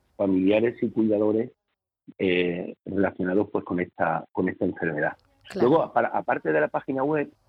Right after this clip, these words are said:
Speaker 1: eh, hay otro, otra actividad muy, muy interesante, que es el aula formativa virtual. Eh, el aula formativa virtual es un, es un espacio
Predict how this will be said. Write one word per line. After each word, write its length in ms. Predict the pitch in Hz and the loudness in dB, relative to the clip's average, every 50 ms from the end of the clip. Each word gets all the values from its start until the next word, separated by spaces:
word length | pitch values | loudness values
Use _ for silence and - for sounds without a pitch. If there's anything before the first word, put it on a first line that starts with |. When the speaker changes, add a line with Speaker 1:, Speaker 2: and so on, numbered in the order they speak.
| _ _ _ _ _ | _ _ _ _ _
Speaker 1:
eh, 360 | 110 107 104 104 101 101 104 - - | 0 2 4 4 2 2 0 0 2
hay 260 | 110 110 123 135 131 | 2 4 4 4 4
otro, 720 | 135 123 - 131 123 127 123 120 117 113 110 110 - - | 4 2 0 0 0 2 4 4 4 4 4 2 2 0
otra 460 | - 120 117 113 120 117 113 110 107 107 | 0 -2 -2 0 0 0 2 2 0 -2
actividad 420 | - - - 113 107 107 113 113 | -4 -2 -2 0 2 4 2 2
muy, 520 | 113 107 107 110 110 107 107 104 104 - - | 2 0 0 0 0 0 0 0 -2 -4 -4
muy 220 | 110 107 107 107 | -4 -2 -2 -2
interesante, 720 | 104 101 - 101 101 98 - - 123 127 107 - 107 107 - _ _ _ _ _ _ _ _ | -2 -2 -2 -4 -4 -2 -2 -2 -2 -2 -2 -4 -6 -6 -6 _ _ _ _ _ _ _ _
que 80 | 127 123 | 0 0
es 140 | - - | 2 2
el 140 | 156 135 123 | 2 4 4
aula 300 | 117 120 123 131 135 143 | 4 4 4 2 0 0
formativa 560 | - - 123 107 104 98 101 - 117 123 131 | 0 -2 -2 0 -2 -2 -2 0 0 2 2
virtual. 600 | 131 120 113 98 - - 95 92 98 90 80 80 - - - - _ _ _ _ _ _ _ | 2 2 2 0 -2 -2 0 0 0 0 -2 -4 -10 -18 -20 -20 _ _ _ _ _ _ _
Eh, 360 | 101 101 98 98 98 - 101 | 0 2 4 4 2 2 2
el 60 | 98 98 | 4 4
aula 220 | 104 113 127 135 | 4 4 4 2
formativa 440 | - 139 131 135 120 - 131 127 123 | 2 0 0 0 2 4 4 4 4
virtual 600 | 123 127 - 135 - 131 135 139 139 143 135 - - | 4 2 2 2 2 2 4 4 2 0 -2 -4 -2
es 320 | 117 113 117 117 - - | 0 0 0 -2 -2 -4
un, 340 | 127 117 117 120 117 120 - - | -4 -2 -2 -4 -6 -8 -6 -6
es 160 | 110 113 - | -6 -4 -4
un 160 | 127 120 120 | -4 -4 -4
espacio 580 | - - _ 147 139 - _ - 123 131 - | -6 -2 _ -2 -2 -2 _ -2 -2 -2 -2